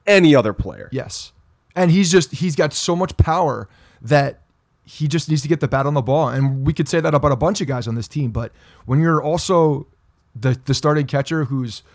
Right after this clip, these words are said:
Speaker 2: um, you know, to me improved, and now you're, you're also, because of that improvement, I think, I think that, that certainly helps the, the level of confidence that he has at the plate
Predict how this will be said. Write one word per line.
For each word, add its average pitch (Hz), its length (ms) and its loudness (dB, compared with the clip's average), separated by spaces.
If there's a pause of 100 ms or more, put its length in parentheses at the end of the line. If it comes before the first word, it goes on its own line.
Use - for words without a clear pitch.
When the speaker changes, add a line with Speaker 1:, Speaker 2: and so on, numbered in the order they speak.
(380)
Speaker 2:
um, 110 420 -8 (360)
you 117 100 -6
know, 123 160 -4
to 151 160 -2
me 165 260 4
improved, 156 680 2
and 131 200 -4
now 139 220 -2
you're, 135 400 -2
you're 127 220 -6
also, 131 500 -4 (400)
because 156 340 0
of 175 80 -2
that 180 140 4
improvement, 156 440 0
I 180 60 0
think, 202 220 -4
I 131 100 0
think 147 180 -6
that, 131 220 -4 (280)
that 123 180 -6
certainly 143 420 -6
helps 123 360 -8 (240)
the, 120 220 -2
the 120 120 -4
level 131 260 0
of 117 120 -4
confidence 139 540 -6
that 117 140 -8
he 127 140 -10
has 127 280 -4
at 127 60 -8
the 120 80 -12
plate 131 340 -6